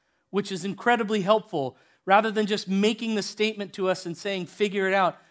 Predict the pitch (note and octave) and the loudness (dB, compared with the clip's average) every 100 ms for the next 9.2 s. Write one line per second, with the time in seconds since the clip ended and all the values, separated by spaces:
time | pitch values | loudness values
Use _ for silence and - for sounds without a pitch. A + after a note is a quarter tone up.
0 | _ A#3 C#4+ B3+ B3 G#3+ G3+ - - A#3 | _ -4 -4 -2 -4 -2 -4 -4 -10 -10
1 | B3 A#3 G#3 F#3 G3+ A#3 C#3+ A#2 - - | -8 -6 -4 -4 -4 -4 -6 -10 -18 -20
2 | - _ _ _ _ - F#3+ B3+ C4+ B3+ | -20 _ _ _ _ -6 -4 -2 -2 -2
3 | B3+ A3 G3 G#3 - G#3 B3+ A3+ A3 G3 | -2 -2 2 2 0 0 2 2 -2 -6
4 | - G3 F3 D3 _ _ _ _ - F3 | -8 -6 -4 -6 _ _ _ _ -12 -10
5 | C3+ D#3+ E3+ - C#3+ D3 - G3 G3 G3 | -6 -4 -6 -6 -8 -8 -10 -8 -8 -10
6 | G3 E3+ F3+ D#3 F#3 D#3+ C#3+ - D#3 D3 | -12 -10 -10 -10 -10 -10 -14 -14 -14 -14
7 | - E3 C#3+ C3 _ _ - F3+ D#3+ E3+ | -14 -14 -14 -16 _ _ -10 -6 -4 -4
8 | D#3 - - _ _ _ D#3 - - F#3+ | -6 -12 -20 _ _ _ -16 -12 -4 -2
9 | E3+ C3 | -2 -6